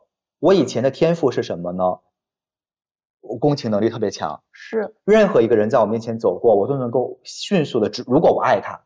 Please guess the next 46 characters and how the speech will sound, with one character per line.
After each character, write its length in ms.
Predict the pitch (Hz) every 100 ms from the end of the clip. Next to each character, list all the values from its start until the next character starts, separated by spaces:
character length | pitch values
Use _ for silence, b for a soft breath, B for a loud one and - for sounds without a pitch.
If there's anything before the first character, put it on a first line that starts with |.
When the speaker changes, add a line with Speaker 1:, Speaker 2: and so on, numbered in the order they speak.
| -
Speaker 1:
只 100 | 117
要 140 | 170
我 80 | 127
爱 180 | 107 107
他， 260 | - 87 - _ -
无 260 | 120 139 190
论 220 | 233 139
男 240 | 104 110
女， 120 | 104
不 180 | - 175
分 160 | 160 147
老 160 | 120
少， 340 | - 120 95 -
不 80 | 160
分 180 | 160 156
种 220 | 110 -
族， 300 | - 92 95 _ _ _ _ _ _ _ _ _ _ -
我 140 | 135
都 120 | 160
能 120 | 156
够 100 | 131
迅 200 | 135 185
速 120 | 156 117
抓 120 | 104
到 80 | 104
他 120 | 104
的 60 |
心 200 | 98 107
里 80 | 104
面。 220 | 95 90 - -
Speaker 2:
嗯。 380 | 240 226 226 - _
Speaker 1:
所 240 | - 151 196
以 100 | 185
我 160 | 117
才 220 | - 113
能 180 | 123 107
说， 480 | 117 123 123 - _ _ _ _ _ _ _ _ _ _ _ _ _ _
我 140 | 123 120
在 120 | 156
二 260 | - 180
十 120 | 143 127
几 120 | 101
岁 160 | -
的 60 | 110
年 260 | 95 85 92
纪， 280 | 104 -